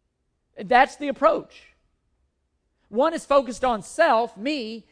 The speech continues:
The other is focused on my wife. External rule keeping is focused on self.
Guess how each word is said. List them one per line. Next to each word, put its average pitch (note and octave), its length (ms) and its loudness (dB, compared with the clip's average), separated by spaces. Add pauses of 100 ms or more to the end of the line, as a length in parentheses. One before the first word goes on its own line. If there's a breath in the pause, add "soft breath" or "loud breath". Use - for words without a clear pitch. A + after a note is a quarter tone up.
(160 soft breath)
The A3 140 -4
other C#4+ 260 2
is G3+ 100 -6
focused A#3+ 380 -2
on A3+ 140 0
my G#3 140 0
wife. G#3 500 2 (1900)
External C#4 460 -2
rule D4+ 220 -2
keeping B3 340 -8
is G#3+ 100 -8
focused B3 380 -4
on G#3 160 -4
self. B3+ 640 -2